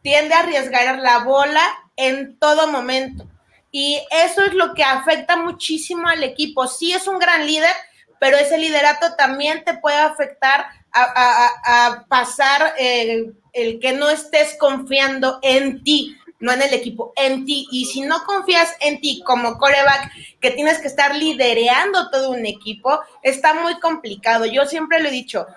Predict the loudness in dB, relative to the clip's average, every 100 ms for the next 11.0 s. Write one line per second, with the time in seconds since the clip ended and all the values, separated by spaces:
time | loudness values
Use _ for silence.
0 | -10 -6 2 2 4 4 2 -2 -6 -4
1 | 0 -2 -2 0 2 2 -2 -2 -4 -4
2 | -10 -12 _ _ -18 -2 -2 0 0 2
3 | 4 0 2 0 2 2 2 2 0 -4
4 | -2 0 -2 -2 -2 -2 -2 -4 -2 0
5 | 2 0 0 0 -2 -6 -10 -10 -12 -4
6 | -2 -2 -6 -2 0 2 0 0 0 0
7 | 0 -4 -4 -2 -2 -6 -8 -8 -10 -18
8 | -20 _ -20 -6 -2 0 4 4 2 0
9 | -2 -6 _ _ -2 0 0 -2 0 2
10 | 2 2 0 -8 _ -4 4 4 6 2